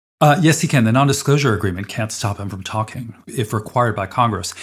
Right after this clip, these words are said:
Even if the agreement doesn't state as much, a court still could command him to talk, notwithstanding the contractual agreement.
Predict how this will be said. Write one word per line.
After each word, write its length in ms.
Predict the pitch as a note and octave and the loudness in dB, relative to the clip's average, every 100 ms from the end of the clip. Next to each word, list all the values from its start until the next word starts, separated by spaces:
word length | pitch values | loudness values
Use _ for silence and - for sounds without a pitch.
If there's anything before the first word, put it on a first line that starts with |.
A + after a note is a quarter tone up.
| - - | -16 -4
Even 320 | F#3 F3+ E3 | 2 4 4
if 320 | C3+ C3 - | 4 2 0
the 140 | - A2+ | -4 -2
agreement 480 | G2+ B2 A#2+ G#2 | -2 -2 -2 -4
doesn't 240 | A2 G#2 G2+ | -6 -6 -6
state 340 | - - A#2 | -8 -4 -2
as 220 | G2 F#2+ | -2 -6
much, 480 | A2 A2 - - - - - - A3 | -8 -10 -6 -6 -6 -10 -20 -20 -12
a 160 | B2 G#2 - | -8 -8 -8
court 340 | - C#3+ C#3+ | -2 -2 -2
still 380 | - - D3+ D3 | -8 0 2 2
could 200 | C3+ B2 | -2 -4
command 340 | B2 A2 G2+ | -4 -4 -4
him 80 | F#2 | -10
to 80 | F#2+ | -12
talk, 280 | - G#2 A2 | -8 -8 -8
notwithstanding 540 | G#2+ - - G#2+ G2 | -10 -10 -8 -8 -10
the 60 | G#2 | -16
contractual 520 | - - G2+ - G#2 | -12 -10 -10 -12 -12
agreement. 360 | G#2+ A2+ A2 | -12 -12 -14